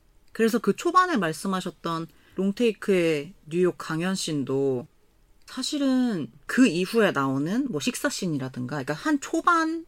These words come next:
한 시간 정도는 그 얘기를 따라가기도 벅찼던 것 같거든요. 그러니까 실제로 실존하는 인물, 뭐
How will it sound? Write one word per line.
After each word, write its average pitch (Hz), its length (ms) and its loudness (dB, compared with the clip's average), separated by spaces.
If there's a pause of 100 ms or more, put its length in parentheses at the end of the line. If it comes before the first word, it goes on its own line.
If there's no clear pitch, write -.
한 302 260 0
시간 262 320 0
정도는 185 1000 -2 (600)
그 185 380 2
얘기를 160 360 0
따라가기도 233 580 -2
벅찼던 127 480 -10
것 123 120 -8
같거든요. 127 500 -10 (600)
그러니까 160 140 -6
실제로 269 760 0 (220)
실존하는 269 640 2
인물, 131 420 -2
뭐 127 240 -8